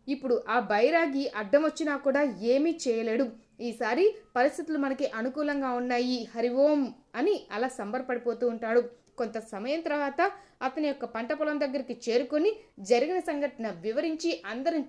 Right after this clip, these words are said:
చూస్తుండగానే నమస్కరించుకుంటూ ఉండగా విగ్రహం మాయమైపోయింది. తప్పకుండా స్వామివారికి కోపం వచ్చింది. నీవు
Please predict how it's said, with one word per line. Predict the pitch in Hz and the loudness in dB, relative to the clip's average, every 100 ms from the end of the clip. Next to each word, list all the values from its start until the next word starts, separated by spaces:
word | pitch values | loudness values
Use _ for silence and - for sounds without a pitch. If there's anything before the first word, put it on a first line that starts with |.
| 277 | -6
చూస్తుండగానే | 294 - 311 294 277 277 | -10 -6 -4 -4 -2 -2
నమస్కరించుకుంటూ | 277 214 269 - 311 302 294 294 269 285 | -2 -4 -8 -6 -6 -6 -6 -6 -2 -2
ఉండగా | 269 277 339 349 - _ _ _ _ _ - | 0 0 -2 -4 -12 _ _ _ _ _ -4
విగ్రహం | 240 240 320 320 233 | -2 0 0 0 -2
మాయమైపోయింది. | 208 254 302 247 254 240 220 247 - _ _ - | 0 0 2 0 0 0 -2 -4 -8 _ _ -6
తప్పకుండా | 269 311 330 302 | -4 -2 -2 -2
స్వామివారికి | 285 240 262 285 269 277 | -2 -2 0 -2 -2 -4
కోపం | - 247 269 | -4 -4 -4
వచ్చింది. | 247 247 240 233 | -4 -2 -2 -2
నీవు | 240 233 330 | -2 2 2